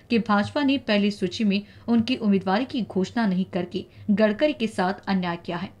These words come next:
नरेंद्र मोदी को मुख्यमंत्री और प्रधानमंत्री बनाने वाली भारतीय जनता पार्टी अब मोदी परिवार बन गई है। बीजेपी के सभी सोशल मीडिया हैंडल पर सिर्फ बीजेपी या मोदी परिवार ही नजर आ रहा है। ऐसा वक्तव्य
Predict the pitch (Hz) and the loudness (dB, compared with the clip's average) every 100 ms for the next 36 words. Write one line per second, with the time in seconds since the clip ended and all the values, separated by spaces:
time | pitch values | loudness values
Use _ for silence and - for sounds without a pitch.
0 | - 233 240 254 339 381 254 254 247 254 | -4 4 6 4 2 -2 0 0 -2 0
1 | 262 220 208 202 196 202 233 262 202 202 | 2 2 0 0 0 0 -2 -2 -2 -2
2 | 208 190 220 254 240 202 190 185 185 180 | -2 0 0 -2 -2 -2 0 0 0 0
3 | 180 220 214 185 185 190 175 180 202 247 | 0 0 0 -4 -2 -4 -2 -4 -2 -4
4 | - 180 170 180 - - 214 190 190 240 | -4 -6 -6 -10 -14 -4 0 2 0 0
5 | 311 - 185 185 180 170 165 - 175 170 | -2 0 0 0 -4 -4 -10 -8 -10 -10
6 | - - 202 208 208 302 269 226 240 247 | -14 -2 0 2 0 -2 -6 0 0 0
7 | 208 202 202 196 196 233 190 175 185 - | -2 -2 -2 -2 -2 -2 -2 0 -2 -2
8 | 185 180 247 233 196 190 - - - 294 | -2 -2 -6 -2 -2 -2 -10 -20 0 0
9 | 285 220 220 220 330 285 277 247 202 180 | 0 0 0 0 0 0 2 2 2 2
10 | 214 294 202 185 180 202 233 208 185 202 | 0 -2 -4 0 0 2 2 2 0 0
11 | 175 165 175 180 - - - 226 220 208 | -2 -4 -6 -10 -14 -20 -4 -2 0 0
12 | - 180 - 262 190 | 0 -4 -4 -6 -6